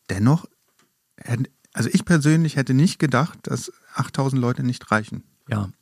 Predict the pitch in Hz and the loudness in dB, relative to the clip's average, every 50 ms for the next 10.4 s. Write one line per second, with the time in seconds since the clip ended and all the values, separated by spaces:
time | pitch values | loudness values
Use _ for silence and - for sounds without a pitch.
0 | _ _ - - - - 113 - - 139 165 151 147 175 175 170 - - - - | _ _ -14 -4 -2 0 0 2 4 4 6 8 8 8 8 6 4 -2 2 4
1 | 135 123 120 127 127 123 - 151 165 156 - - 156 147 139 127 - 151 151 147 | 6 8 8 8 6 6 4 4 2 2 4 4 6 6 6 6 4 2 2 2
2 | 143 - 147 135 139 139 139 139 139 135 127 - 131 131 127 127 113 107 175 185 | 2 4 4 6 6 8 8 8 6 6 4 2 2 4 4 4 4 4 4 4
3 | - - 160 147 - 143 143 131 139 120 127 123 143 143 147 156 156 165 165 160 | 4 2 2 4 6 6 6 6 6 4 4 4 4 4 4 6 6 6 6 6
4 | 165 170 160 151 156 151 - - 143 139 139 147 143 120 113 107 110 - - 104 | 6 6 4 4 4 2 2 2 2 4 4 4 4 2 2 -2 -4 -6 -6 -4
5 | - - 135 131 - - 117 107 - - - 143 135 131 120 - - - 117 104 | -4 -2 -2 -4 -2 -2 -4 -2 -2 0 0 2 4 4 2 2 0 -4 -2 0
6 | 117 113 - - 127 120 113 110 - - 143 143 117 113 110 - - 113 104 98 | 0 -2 -2 0 0 2 2 2 0 0 0 2 2 0 0 0 0 0 0 0
7 | - 107 104 - - - 104 107 107 - 117 107 101 107 95 117 - - - - | -2 -6 -8 -10 -10 -12 -10 -10 -8 -6 -6 -4 -4 -2 -2 -2 -4 -4 -8 -8
8 | 104 107 - 127 143 135 - - 135 143 143 - _ - - - - - - - | -6 -2 2 2 2 2 0 -2 -6 -6 -6 -10 _ -20 -20 -20 -20 -20 -20 -20
9 | _ _ - 110 104 110 127 - 190 131 117 110 110 110 110 110 107 104 101 - | _ _ -2 0 2 2 2 0 0 2 4 4 6 6 6 6 4 4 2 2
10 | 107 104 107 104 104 104 104 113 | 2 2 4 4 2 2 0 -4